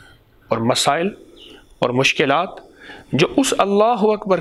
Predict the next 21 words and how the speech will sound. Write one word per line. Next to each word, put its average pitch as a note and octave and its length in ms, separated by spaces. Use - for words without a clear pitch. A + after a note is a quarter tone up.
कहने F3+ 320
से D3 200
दूर C#3+ 320
हो A#2+ 240
रही B2 280
हैं, G#2+ 260
ये B2 340
एक F3+ 340
समझ C4 420
लें F#3 300
कि - 140
नमाज C#3 440
के - 140
अलावा C3+ 340
एक D3+ 140
अनोखा F#3 320
फ़ायदा A2+ 300
है। A2 260
नमाज C#3+ 520
खुद D#4 300
एक D4 140